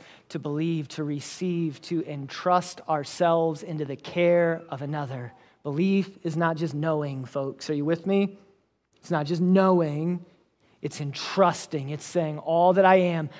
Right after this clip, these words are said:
I entrust into the care of the Word, the Logos, Jesus Christ today. I believe it. I receive it." Oh, but the good news is John doesn't stop there.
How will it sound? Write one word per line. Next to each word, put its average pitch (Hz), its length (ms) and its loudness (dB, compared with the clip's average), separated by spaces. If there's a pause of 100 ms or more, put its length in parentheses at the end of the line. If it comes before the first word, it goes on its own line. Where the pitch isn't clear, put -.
(140)
I 160 300 4
entrust 156 640 -2
into 151 460 -6
the 135 120 -6
care 156 460 -2
of 131 140 -6
the 139 80 -10
Word, 143 460 -6
the 135 80 -10
Logos, 139 680 -8
Jesus 156 500 -8
Christ 147 440 -4
today. 135 320 -8 (260)
I 156 120 0
believe 156 540 -2
it. 143 220 -8 (240)
I 147 280 -2 (240)
receive 151 840 -4
it." 143 320 -10 (4000)
Oh, - 60 -18
but 139 80 -16
the 139 80 -16
good 143 140 -4
news 143 220 -8
is 143 140 -6
John 147 240 -6
doesn't 143 240 -8
stop 170 440 -8
there. 139 380 -6